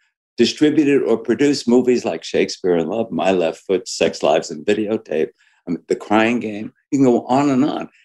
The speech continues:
And, and how did he do that? Was it just, was it 'cause he was a monster, or does he have some talent? And what was his talent? I think readers wanna know that, or they should wanna know that. Biography is about a whole person's life, not just about a slice of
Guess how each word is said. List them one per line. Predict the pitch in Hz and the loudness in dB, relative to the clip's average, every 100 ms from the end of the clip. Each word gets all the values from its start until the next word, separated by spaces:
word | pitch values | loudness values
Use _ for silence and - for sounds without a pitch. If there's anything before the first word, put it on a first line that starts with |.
| _ | _
And, | 123 123 - | 0 2 0
and | 127 127 - _ _ _ _ _ _ _ | 2 2 0 _ _ _ _ _ _ _
how | - 196 | -4 0
did | 208 | 2
he | 240 | 2
do | 190 240 | 2 2
that? | 277 - - _ | 0 -4 -10 _
Was | 120 117 | 0 0
it | 113 | 0
just, | - 139 - - | 0 0 -2 -2
was | 110 104 | -2 -2
it | - | -4
'cause | 101 - | -4 -2
he | |
was | 87 82 | -6 -6
a | 80 | -8
monster, | 95 - - - 254 208 | -8 -10 -6 -6 -6 0
or | 226 | 2
does | 196 180 | 2 0
he | 139 | 0
have | 127 | -2
some | - 123 | -4 -4
talent? | 131 156 101 - | -2 -2 -2 -4
And | 110 | -2
what | 135 | 0
was | - 185 | 2 0
his | 165 _ | -4 _
talent? | - - - _ _ _ - | -6 -6 -8 _ _ _ -6
I | |
think | 147 214 123 | 0 0 2
readers | 135 156 - | 2 2 0
wanna | 147 165 | 0 2
know | - 240 | 2 -2
that, | - - - _ | -4 -14 -20 _
or | 107 110 | 2 2
they | 117 | 2
should | - 156 | 0 -2
wanna | 95 80 | -2 -4
know | 69 64 | -6 -8
that. | - - _ _ - | -10 -12 _ _ 0
Biography | 127 175 175 127 123 110 107 - | 2 4 2 2 2 2 0 0
is | 101 92 | -2 -2
about | - 98 85 | -4 0 0
a | |
whole | - 113 - | 2 0 0
person's | 87 78 - - | -2 -2 -6 -6
life, | 73 69 - | -4 -2 -6
not | 76 85 | -8 -8
just | - 80 - | -8 -14 -12
about | 80 76 | -6 -6
a | |
slice | - 80 71 - | -4 -4 -4 -6
of | - _ | -16 _